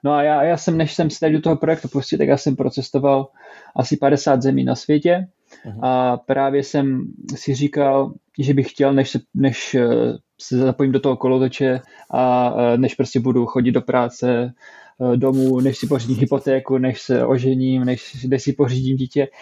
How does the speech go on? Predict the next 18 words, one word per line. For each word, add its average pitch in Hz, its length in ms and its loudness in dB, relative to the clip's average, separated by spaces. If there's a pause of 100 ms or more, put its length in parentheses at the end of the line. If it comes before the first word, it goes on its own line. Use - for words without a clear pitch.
(120)
tak 135 140 0
jsem 143 140 0
chtěl 156 480 0
ještě 139 240 -4
udělat 139 240 2
něco, 135 440 0 (140)
nějaký 139 280 2
vlastní 135 340 0
projekt. 123 440 0
No 131 80 0
a 131 140 2 (580)
mě 135 100 2
vždycky, 143 580 -2
jsem 139 120 0
vždycky - 280 -2
udivoval, 135 640 2 (840)
e, 127 60 0 (240)
horolezce 139 720 0